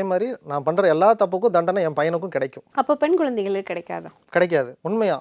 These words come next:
Speaker 1: கிடைக்காது அவங்களுக்கு. அவங்க அதெல்லாம் வாங்க மாட்டாங்க. அவங்க என்ன பண்றாங்கன்னா, இப்ப அடுத்த கர்மாவை அவங்க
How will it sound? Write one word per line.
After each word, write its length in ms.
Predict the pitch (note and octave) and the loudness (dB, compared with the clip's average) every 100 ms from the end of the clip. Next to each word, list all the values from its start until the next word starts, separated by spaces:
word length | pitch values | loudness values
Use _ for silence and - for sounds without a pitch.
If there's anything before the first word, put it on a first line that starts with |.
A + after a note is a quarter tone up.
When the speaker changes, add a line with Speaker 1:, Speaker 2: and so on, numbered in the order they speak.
| - | -2
Speaker 1:
கிடைக்காது 400 | E3 F3 F3 C#3+ | 0 2 0 0
அவங்களுக்கு. 340 | B2+ A#2+ - _ _ _ - | -4 -10 -12 _ _ _ -8
அவங்க 280 | C#3 E3 D#3+ | -4 -2 0
அதெல்லாம் 300 | C#3+ D#3+ D#3+ | 2 0 0
வாங்க 160 | D3+ D#3+ | -2 -2
மாட்டாங்க. 300 | C#3+ B2 A#2+ A#2+ _ _ _ _ C3+ | -6 -8 -12 -16 _ _ _ _ 0
அவங்க 180 | E3 F#3+ F3 | 0 0 0
என்ன 120 | G#3 | 0
பண்றாங்கன்னா, 480 | F#3 D#3 D3 B2+ C3+ F#3+ D#3+ | -2 -4 -6 -4 -4 -4 -4
இப்ப 120 | D#3 C3 | -4 -2
அடுத்த 560 | D#3+ F#3+ _ _ - B3 | -2 -4 _ _ -2 2
கர்மாவை 360 | F#3 F3 F#3 G3+ | 2 2 2 2
அவங்க 160 | F#3+ | 2